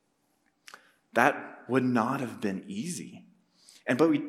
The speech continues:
we also don't get a lot of the emotional state of David in First Samuel throughout this time, but he writes lots of Psalms, and he writes Psalms during this time that he's fleeing Saul. Psalm fifty-seven has this line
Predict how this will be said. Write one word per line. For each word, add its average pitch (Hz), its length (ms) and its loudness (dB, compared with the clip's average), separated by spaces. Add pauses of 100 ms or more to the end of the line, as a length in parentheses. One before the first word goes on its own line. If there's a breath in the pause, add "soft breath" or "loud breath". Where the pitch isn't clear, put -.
(120)
we 131 100 2
also 160 300 6
don't 147 320 2
get 147 100 4
a 127 40 4
lot 107 480 4
of 120 100 -8
the 110 80 -2
emotional 98 440 -2
state 110 240 -2
of 110 120 -6
David 101 340 -4
in 95 140 -6
First - 320 -6
Samuel 107 440 -2
throughout 113 300 -4
this 117 160 -2
time, 123 500 -6 (360 loud breath)
but 110 100 0
he 131 160 0
writes 120 400 0
lots 98 340 -4
of 101 60 -6
Psalms, - 560 -8
and 113 80 -6
he 127 160 0
writes 120 320 2
Psalms 107 560 -2
during 98 460 -6
this 95 280 -8
time 95 340 -10
that 87 180 -14
he's 95 200 -10
fleeing 92 420 -14
Saul. 85 420 -10 (720 soft breath)
Psalm 139 320 4
fifty-seven 131 800 2
has 104 240 -2
this 95 200 -4
line 80 360 -8